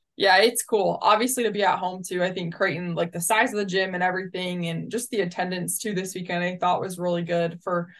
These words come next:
all the matches. Honestly, I thought it was loud in there. Um, yeah, so it's cool. Cool to have your, like, home crowd behind you, and just the place erupts, like you said,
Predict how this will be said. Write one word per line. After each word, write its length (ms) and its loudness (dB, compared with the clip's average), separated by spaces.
all 180 6
the 100 2
matches. 340 0
Honestly, 400 0
I 80 -2
thought 160 0
it 60 0
was 140 -4
loud 340 4
in 100 -4
there. 500 -2
Um, 540 -4
yeah, 240 4
so 120 0
it's 140 -4
cool. 320 -2
Cool 140 2
to 60 4
have 140 6
your, 200 2
like, 160 0
home 240 -4
crowd 260 2
behind 380 -4
you, 240 -2
and 280 -4
just 280 -8
the 80 -4
place 260 4
erupts, 500 2
like 200 -2
you 100 -2
said, 400 -4